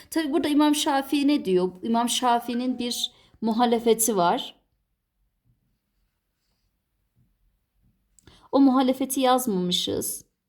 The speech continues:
Ancak orada, e, İmam Şafii hani bir vakit bile, ha tamam yazmışız. Bir vakit bile kişi, e, aklını yitirse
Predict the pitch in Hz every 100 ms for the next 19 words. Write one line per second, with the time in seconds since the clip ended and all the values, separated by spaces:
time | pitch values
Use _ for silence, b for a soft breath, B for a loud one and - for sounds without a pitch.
0 | _ _ _ _ _ _ _ _ _ _
1 | - B B - 277 311 240 254 262 202
2 | 208 196 196 185 240 254 247 - 254 240
3 | 247 226 226 B B 190 190 302 240 226
4 | - - - 180 175 311 277 311 254 180
5 | 180 185 185 - - B B 190 339 359
6 | 196 226 226 - - 196 175 175 330 -
7 | - 180 - B B B - 220 208 220
8 | 269 - 311 302 277 262 - 330 330 -
9 | 214 240